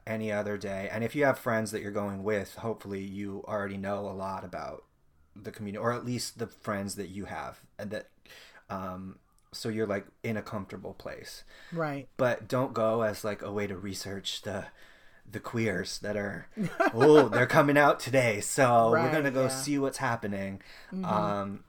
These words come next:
Speaker 1: that's just rude. <laughs> It
Speaker 2: Yeah,
Speaker 1: would be rude
Speaker 2: gawking.
Speaker 1: in, it would be rude in any, any number of
Speaker 2: Right.
Speaker 1: capacities or situations. So don't do that. <laughs>
Speaker 2: Mm-hmm. Yeah. So that's kind of, that's my piece on that. I also would, um,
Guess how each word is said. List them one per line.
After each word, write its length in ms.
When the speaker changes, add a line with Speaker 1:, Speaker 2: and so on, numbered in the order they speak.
Speaker 1:
that's 220
just 180
rude. 360
<laughs> 60
It 80
Speaker 2:
Yeah, 60
Speaker 1:
would 80
be 100
rude 280
Speaker 2:
gawking. 200
Speaker 1:
in, 200
it 60
would 80
be 100
rude 220
in 100
any, 380
any 720
number 540
of 380
Speaker 2:
Right. 420
Speaker 1:
capacities 640
or 80
situations. 680
So 240
don't 180
do 140
that. 400
<laughs> 40
Speaker 2:
Mm-hmm. 380
Yeah. 280
So 180
that's 420
kind 220
of, 280
that's 260
my 120
piece 280
on 180
that. 240
I 100
also 340
would, 200
um, 340